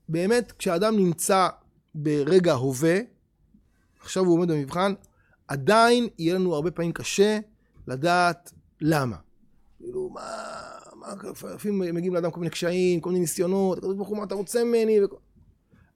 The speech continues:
אבל הקדוש ברוך הוא נתן לנו מתנה, מה? כשיעבור זמן ונסתכל אחורה, נוכל להבין. "וראית את פניי", כן? "ראית את אחוריי ופניי לא יראו."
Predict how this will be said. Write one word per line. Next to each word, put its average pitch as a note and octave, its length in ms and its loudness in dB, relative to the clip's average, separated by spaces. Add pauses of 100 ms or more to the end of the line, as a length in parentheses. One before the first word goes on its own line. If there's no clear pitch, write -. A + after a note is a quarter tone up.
(140)
אבל C#3 540 2
הקדוש E3+ 180 -6
ברוך E3+ 120 -8
הוא E3 80 -4
נתן D#3 120 -4
לנו D#3+ 120 -2
מתנה, D3 460 0
מה? D#3 280 0 (760)
כשיעבור D3+ 480 -2
זמן D#3+ 420 2
ונסתכל C3+ 460 -6
אחורה, A3+ 600 2 (1200)
נוכל C3 240 -6
להבין. A2+ 360 -12 (1000)
"וראית D#3+ 300 4
את G3 220 4
פניי", D#3+ 480 -2 (100)
כן? A3 360 -2 (540)
"ראית F3+ 200 2
את F#3 120 0
אחוריי D#3+ 560 2
ופניי D#3+ 380 -2
לא D#3 160 6
יראו." C3+ 260 -4